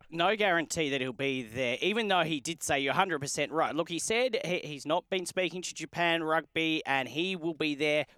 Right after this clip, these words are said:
but it's also not completely all up to him. There'll be a review, and there's other things going on. Look, from what I got from that press conference, and I suppose you gotta take him at his word,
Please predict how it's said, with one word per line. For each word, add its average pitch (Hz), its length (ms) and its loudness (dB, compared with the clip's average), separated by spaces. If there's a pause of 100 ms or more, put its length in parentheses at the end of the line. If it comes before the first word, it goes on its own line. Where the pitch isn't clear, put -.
but 170 140 2
it's - 120 -6
also 247 320 4
not 214 200 2
completely 175 540 -6
all 175 280 4
up 170 200 2
to 160 120 -4
him. 139 360 -2
There'll 131 120 -4
be 139 160 -2
a 131 60 0
review, 160 580 0
and 139 100 0
there's 123 140 -2
other 170 220 2
things 156 340 -4
going 160 320 4
on. 156 140 2 (320)
Look, 202 140 2 (120)
from 196 240 0
what 254 180 6
I 240 140 6
got 185 220 2
from 165 140 -4
that 151 200 0
press 151 280 0
conference, 143 360 -2
and 151 180 2
I 165 40 4
suppose 220 480 2
you 214 80 0
gotta 202 200 4
take 160 300 2
him 160 80 -2
at 143 100 2
his 135 160 -2
word, 127 340 0